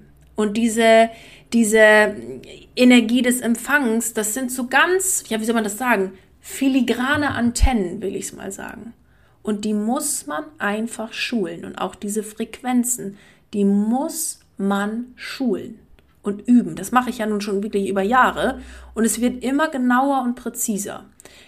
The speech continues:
Steht ja auch im Buch Die Wissenschaft des Reichwerdens, ähm, es kann, ne, die, die Wissenschaft des Geldverdienens ist, ist exakt. Das habe ich erst einmal gar nicht geglaubt, wo ich das erste Mal das Buch gelesen habe, dachte ich, "Was ist denn das jetzt?" Aber okay,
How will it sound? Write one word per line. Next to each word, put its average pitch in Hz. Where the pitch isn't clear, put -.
Steht 262
ja 214
auch 214
im 208
Buch 240
Die 220
Wissenschaft 233
des -
Reichwerdens, 196
ähm, 196
es 196
kann, 247
ne, 247
die, 220
die 214
Wissenschaft 254
des -
Geldverdienens 214
ist, 202
ist -
exakt. -
Das -
habe 220
ich 208
erst 208
einmal 214
gar 202
nicht 202
geglaubt, 196
wo 202
ich 196
das 196
erste 202
Mal 190
das 190
Buch 220
gelesen 196
habe, 190
dachte 185
ich, -
"Was 185
ist 180
denn 175
das 190
jetzt?" 226
Aber 185
okay, 208